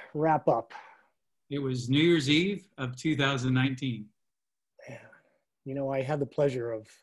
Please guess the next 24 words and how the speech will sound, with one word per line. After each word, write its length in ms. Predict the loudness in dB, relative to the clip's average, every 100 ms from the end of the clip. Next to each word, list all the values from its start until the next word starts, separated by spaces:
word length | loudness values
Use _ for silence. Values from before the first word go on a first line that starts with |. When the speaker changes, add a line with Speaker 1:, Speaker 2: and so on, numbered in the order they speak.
| _ _ _ _ _ _ _ -18
Speaker 1:
uh, 240 | -16 -16 -18 _
kind 140 | -8 -6
of 60 |
meeting 340 | -2 -2 -2 -4
you, 440 | -6 -6 -6 -8 -12 _
uh, 220 | -16 -14 -8
virtually 600 | -6 -6 -8 -10 -10 -14 _ _ _ _ _ _ -20 -20 _ -16
in 40 |
the 60 | -6
midst 420 | -2 -2 -4 -10
of 200 | -10 -8
that 200 | -10 -8
journey, 520 | -6 -6 -8 -14 -18 _ _ _ _ _ _ -16
and, 400 | -12 -12 -12 -12
uh, 340 | -12 -12 -12 -16 _ _ _ _ _ _ -18
and 260 | -14 -8
really 340 | 0 2 2 -2
enjoyed, 600 | -4 -4 -2 -4 -6 -10 _ _ _ _ -20
uh, 220 | -16 -14 -16 _ _ -14
you 60 | -10
know, 80 |
watching 560 | -4 -2 -2 -6 -12 -8
the, 300 | -8 -8 -8
uh, 1000 | -12 -18 _ _ _ _ _ _ _